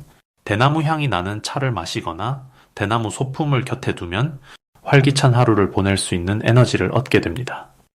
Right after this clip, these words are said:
세 번째로 추천드리는 용품은 소금을 담은 작은 주머니나 천일염 램프입니다. 소금은 예로부터 부정한 기운을 쫓고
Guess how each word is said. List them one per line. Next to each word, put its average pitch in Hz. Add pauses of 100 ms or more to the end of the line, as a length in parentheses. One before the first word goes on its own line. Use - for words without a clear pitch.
세 -
번째로 117
추천드리는 95
용품은 98 (460)
소금을 180
담은 113
작은 113
주머니나 104
천일염 131
램프입니다. 80 (460)
소금은 170
예로부터 104
부정한 110
기운을 95
쫓고 131